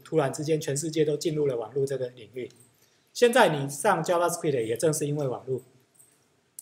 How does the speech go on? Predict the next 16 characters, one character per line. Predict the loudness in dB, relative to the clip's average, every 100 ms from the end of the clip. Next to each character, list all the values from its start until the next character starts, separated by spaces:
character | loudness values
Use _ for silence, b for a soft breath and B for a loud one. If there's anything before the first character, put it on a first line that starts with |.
| -20 _ _ _ _ _ _ _
不 | -2
然 | 0 0 -4 -12 -12
不 | -6
需 | -2
要 | 0
学 | 0
JavaScript， | -2 -2 -2 -4 -8 -12 _ _ _ _ _ _ _ _ _
这 | -4
个 | -2
语 | 0
言 | -4 -6
也 |
不 | -6
会 | -4
起 | -4 -8
来。 | -16